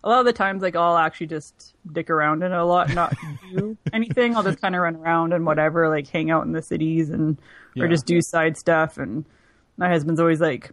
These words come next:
Speaker 1: on my ass. It's like, "You gotta level, and you gotta raid, and you gotta do this." I'm like, "Yeah, but I'll just do what I wanna do. Like, if it takes
Speaker 2: Right.
Speaker 1: me a bit longer to get there, then it takes me longer. Who cares?"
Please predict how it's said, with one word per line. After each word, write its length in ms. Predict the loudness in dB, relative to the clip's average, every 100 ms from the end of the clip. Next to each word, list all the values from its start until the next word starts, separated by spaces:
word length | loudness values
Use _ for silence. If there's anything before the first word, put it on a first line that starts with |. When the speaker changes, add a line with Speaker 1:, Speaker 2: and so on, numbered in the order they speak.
| 0
Speaker 1:
on 160 | 2
my 80 | 4
ass. 280 | 2 0 -2
It's 80 | -8
like, 100 | -6
"You 60 | 0
gotta 160 | 2
level, 400 | 4 2 4 2
and 100 | 2
you 60 | 0
gotta 200 | -2 -2
raid, 400 | 0 0 0 0
and 80 | 0
you 60 |
gotta 100 | -2 -2
do 100 | 0
this." 360 | 2 2 0 -2
I'm 80 |
like, 180 | 0 0
"Yeah, 240 | 0 0 0
but 120 | 0 0
I'll 80 |
just 220 | 0 -4 -8
do 140 | -8 -4
what 120 | -2
I 60 | -2
wanna 260 | 0 0 0
do. 200 | 2 2
Like, 360 | 2 0 -6 -8
if 80 | 0
it 20 |
takes 160 | 0 2
Speaker 2:
Right. 40 |
Speaker 1:
me 60 | 2
a 20 |
bit 200 | 4 2 0 -2
longer 300 | 0 2 0
to 140 | 0
get 200 | 0 0
there, 220 | 0 0 0
then 120 | 0
it 160 | -2
takes 200 | -2 0
me 100 | 2
longer. 340 | 4 4 4 2
Who 100 | 0
cares?" 420 | 0 0 0 -6